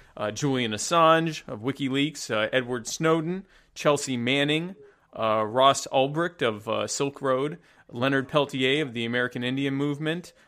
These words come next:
Assata Shakur, who was, uh, wrongfully, uh, convicted of, uh, murdering a police officer and is now on the, on the lam. Uh, Reality Winner,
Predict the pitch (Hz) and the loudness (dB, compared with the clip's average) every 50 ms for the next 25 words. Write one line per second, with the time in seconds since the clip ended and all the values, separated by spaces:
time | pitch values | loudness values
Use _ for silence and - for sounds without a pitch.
0 | _ - 120 - - 160 147 139 135 - - - - - - - 190 196 208 226 | _ -12 -6 0 4 6 6 6 6 2 -2 -6 -14 -8 -2 0 4 4 4 4
1 | 247 202 180 151 123 120 117 110 - 123 113 110 110 110 113 120 123 127 131 123 | 4 2 -2 -2 -2 -2 -2 -4 -4 -2 -2 -2 -2 0 0 0 0 0 -2 -4
2 | - - 131 127 127 120 117 117 - - - - - - 110 104 - - 127 117 | -6 -4 -2 -2 -2 -2 -2 -6 -10 -18 -20 -10 -4 -2 -2 0 0 0 0 0
3 | 120 131 - - 143 127 117 - - - 117 110 110 107 104 110 107 104 104 104 | 0 -2 0 0 0 0 0 0 0 2 2 2 0 -2 -2 -2 -2 0 0 0
4 | 110 113 113 110 110 104 101 98 - - 160 160 - - 160 160 160 160 - - | -2 -4 -2 -4 -4 -6 -8 -8 -8 -6 -6 -4 0 2 4 4 2 2 -4 -8
5 | 165 165 170 175 175 - 120 107 104 104 107 113 110 113 110 110 - 113 110 110 | -6 -6 -6 -6 -8 -8 -8 -8 -8 -8 -6 -4 -4 -2 -2 -4 -4 -4 -4 -4
6 | 107 101 101 101 101 101 - _ _ _ _ - - - 113 104 104 101 113 127 | -4 -6 -6 -6 -6 -8 -10 _ _ _ _ -8 -6 -6 -4 -4 -4 -2 0 0
7 | 151 170 185 208 214 208 _ _ - - _ _ _ - 123 120 117 113 110 107 | 0 0 0 -4 -6 -10 _ _ -20 -20 _ _ _ -2 2 4 4 4 4 2
8 | 117 127 135 139 143 147 147 139 135 127 117 120 147 160 170 180 185 185 175 | 2 4 6 8 8 8 8 6 2 0 0 0 0 0 0 0 -2 -4 -8